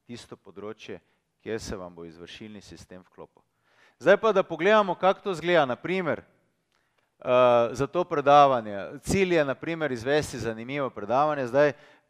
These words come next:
cilj smo rekli, mora biti merljiv, to zdaj ravno ni merljivo, ne vem, ali boste zadovoljni, mogoče bi bilo dobro, da zmerim potem, ali pa da recimo rečem, ne vem, rad bi imel od desetih, kaj pa vem, koliko točk,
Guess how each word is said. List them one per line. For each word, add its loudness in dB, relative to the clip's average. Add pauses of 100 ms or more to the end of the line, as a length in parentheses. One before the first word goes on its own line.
(200)
cilj -2
smo -8
rekli, -6
mora -4
biti -8
merljiv, -4
to -8
zdaj 2
ravno 0
ni -10
merljivo, -6
ne -8
vem, -8
ali -6
boste -14
zadovoljni, -8
mogoče -14
bi -20
bilo -12
dobro, -8
da -6
zmerim -8 (560)
potem, -8
ali -6
pa -6
da -6
recimo -10
rečem, -6
ne -12
vem, -10
rad -6
bi -14
imel -10
od -12
desetih, -10 (540)
kaj -10
pa -16
vem, -18
koliko -20
točk, -18